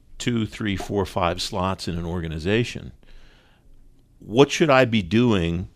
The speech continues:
to drive as many of these changes as I can? Is it more effective, do you think, to choose one, two, or three of these six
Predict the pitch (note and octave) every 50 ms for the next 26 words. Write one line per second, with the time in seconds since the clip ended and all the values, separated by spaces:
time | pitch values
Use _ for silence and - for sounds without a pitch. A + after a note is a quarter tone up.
0 | - - _ _ - _ _ _ _ _ _ _ - - - - _ _ - -
1 | - - - - - A2 F#2+ F2 G#2 A2 G#2+ A2+ A2+ G#2 G2+ F#2+ F2 G2 G2 G2+
2 | G#2 G#2+ A#2 A#2 A#2 A2+ G#2+ F#2+ F#2 G#2 G2+ G2+ G2+ - - G2 F#2+ F#2 F#2 F2
3 | F2 E2+ E2 E2 E2+ E2+ E2 D2 D2+ D#2 - - G#2+ F#2 D#2 B1 A1 G#1 - F#2
4 | F#2+ E2 F#2+ G#2 - G2 G#2+ A2+ B2 C#3 D3+ D#3 - - A2+ - - - B2+ G#2
5 | - _ F2+ D#2+ D2+ F2 F#2+ - - - - F2 E2+ E2 E2 - - - D2 C2+
6 | D2 F2 - - - - - - - - - - - G#2+ F#2+ - - - A#2+ A#2
7 | A2+ G#2+ G#2 G2+ G2+ F#2+ - - - - - G2+ G#2+ A2 A2+ A2+ A2 - - B2+
8 | A#2 A2+ A2+ A2+ - G2 F#2+ F#2 - - - - G#2+ A2 A2+ A#2 A#2+ A#2+ - -
9 | G#2 F2+ E2 E2 E2+ E2 E2 D#2+ E2 E2 - - - - - F2+ E2 - - -
10 | - - - -